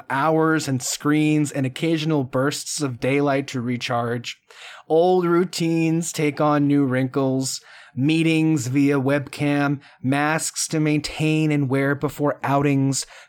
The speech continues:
communal activities retrofitted to be done in isolation. Maybe we're not in a literal time loop, but it sure feels like one. A long,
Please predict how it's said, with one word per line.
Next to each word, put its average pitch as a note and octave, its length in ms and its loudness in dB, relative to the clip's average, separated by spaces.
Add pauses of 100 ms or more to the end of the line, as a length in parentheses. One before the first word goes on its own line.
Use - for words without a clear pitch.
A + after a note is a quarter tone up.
communal F3 640 2
activities F3 840 -2 (220)
retrofitted E3+ 800 0
to D#3 100 -4
be D3 140 -2
done D3+ 340 0
in D#3+ 140 0
isolation. D3+ 960 -2 (520)
Maybe G#3+ 360 2
we're G3+ 160 2
not F#3 180 0
in F#3 80 -2
a E3+ 60 2
literal E3 420 2
time E3+ 460 -2
loop, F3+ 260 -2 (320)
but E3 140 2
it C3 100 -4
sure F#3 540 0
feels D#3 500 0
like G#2+ 240 -6
one. F#2+ 380 -8 (480)
A C#3+ 160 0
long, D#3 1000 2